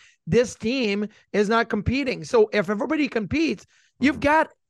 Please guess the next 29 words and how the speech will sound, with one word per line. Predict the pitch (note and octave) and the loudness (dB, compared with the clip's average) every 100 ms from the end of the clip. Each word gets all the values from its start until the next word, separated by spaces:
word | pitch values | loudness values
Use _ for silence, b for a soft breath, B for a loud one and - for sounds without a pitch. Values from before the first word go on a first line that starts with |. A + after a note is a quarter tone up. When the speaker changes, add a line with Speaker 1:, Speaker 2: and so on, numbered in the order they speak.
| - | -2
Speaker 1:
enough | A#3 C#4 A3+ | 0 0 -2
guys | C4 D4+ B3 | 0 0 0
that | A#3 | -2
could | C4+ G3+ - | -4 -4 -2
play | G#3 C4+ F4 B3+ E3+ - _ - | 0 2 2 0 -4 -12 _ -4
different | A3 - A3+ | -2 -4 -6
roles. | C4 E4 D4+ - - _ - | 0 0 -2 -6 -20 _ -12
Speaker 2:
Mm-hmm. | G2+ F2 F2+ E2 | -8 -6 -8 -10
It's | E2+ - _ _ _ _ _ _ _ D3 | -14 -20 _ _ _ _ _ _ _ 2
a | |
different | F3 C#3+ G2+ | 2 2 2
world, | A#2+ A#2+ F#2+ | 4 4 2
but, | F2 G2+ - | 0 -2 -2
like, | G#2 G2 | 0 0
how, | G#2 A#2 - - - _ _ A2+ F2 _ _ _ _ _ _ _ _ _ _ _ _ _ _ A2 _ _ _ _ _ | 2 0 0 -8 -14 _ _ -18 -18 _ _ _ _ _ _ _ _ _ _ _ _ _ _ -20 _ _ _ _ _
how | C3 | -2
do | E3 | 0
you | D#3 | 0
break | C3 C3 B2+ | 2 0 0
the | A#2 | -4
cycle | - A2 A2 G2 | 0 0 0 -2
within | G2 A#2 A#2 | 0 0 -2
the | G#2 | -2
room? | E2 E2 D2 - _ _ - | -6 -10 -12 -18 _ _ -4
I'm, | A2 B2 C3 | 0 0 0
and | B2 A#2 A#2 | -2 -4 -4
so | - G#2 | -2 0
I'm | B2 C3+ | 0 0
saying | - A#2+ A2+ G#2+ | 0 0 0 -4